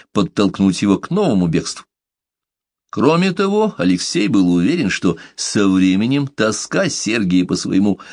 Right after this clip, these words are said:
родному монастырю будет расти, она заставит его быть более сговорчивым. Узнав о том, что Сергий поселился на Киржаче, митрополит дал ему время устроиться здесь, собрать иноков,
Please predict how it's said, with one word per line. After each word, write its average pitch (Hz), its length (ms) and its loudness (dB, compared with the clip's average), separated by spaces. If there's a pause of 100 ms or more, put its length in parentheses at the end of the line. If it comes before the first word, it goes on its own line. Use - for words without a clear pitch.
родному 107 520 2
монастырю 95 560 2
будет 104 260 -2
расти, - 540 -4 (240)
она 92 280 2
заставит 160 640 -2
его 180 140 0
быть 160 200 -4
более 135 280 0
сговорчивым. 101 580 -2 (1900)
Узнав 156 560 2
о 202 80 2
том, 220 200 0
что 190 280 -2
Сергий 175 560 -2
поселился 160 600 -2
на 151 120 0
Киржаче, 147 720 0 (580)
митрополит 180 540 0
дал 113 220 2
ему 101 120 2
время 98 260 4
устроиться 196 840 0
здесь, 160 580 -2 (220)
собрать 104 680 0
иноков, 185 520 -2